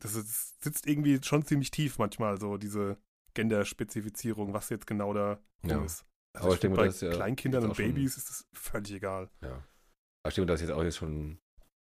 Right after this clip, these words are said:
Speaker 2: schon lang genug, also nicht lang genug, schon seit ein paar Jahren und so und, äh, ist ja, denke ich mal, ein Umdenken da, was man ja schon,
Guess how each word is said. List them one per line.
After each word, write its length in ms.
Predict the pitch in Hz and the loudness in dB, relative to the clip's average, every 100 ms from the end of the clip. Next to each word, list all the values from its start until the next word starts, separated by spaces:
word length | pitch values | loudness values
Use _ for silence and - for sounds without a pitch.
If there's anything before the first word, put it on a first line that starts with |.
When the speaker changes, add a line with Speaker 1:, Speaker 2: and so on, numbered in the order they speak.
| _ _ _ _ _ _ - | _ _ _ _ _ _ -2
Speaker 2:
schon 100 | 80 | 2
lang 200 | 98 95 | 4 4
genug, 300 | 87 98 92 | 4 4 2
also 120 | 78 | -2
nicht 120 | 78 | -2
lang 140 | 76 78 | -2 2
genug, 260 | 90 - - _ _ _ _ _ _ _ | 0 0 -12 _ _ _ _ _ _ _
schon 120 | 101 92 | 0 2
seit 140 | 85 | 0
ein 60 | 82 | 0
paar 100 | 80 | 0
Jahren 260 | 80 90 | 2 2
und 100 | 92 | 2
so 240 | 87 90 85 | 2 0 -2
und, 360 | - 85 82 | -2 -4 -4
äh, 380 | 80 80 80 85 98 _ _ _ _ _ _ _ _ 80 | -6 -4 -4 -6 -10 _ _ _ _ _ _ _ _ -4
ist 80 | 87 | -2
ja, 200 | 78 71 | 0 -2
denke 180 | 76 | -4
ich 80 | - | -6
mal, 60 | 67 | -6
ein 60 | |
Umdenken 480 | - 85 76 67 69 | -4 -2 -2 -6 -8
da, 300 | 67 69 85 - | -6 -8 -8 -14
was 120 | - | -10
man 80 | 73 | -8
ja 300 | 71 73 80 | -6 -6 -8
schon, 380 | - 73 78 | -8 -6 -6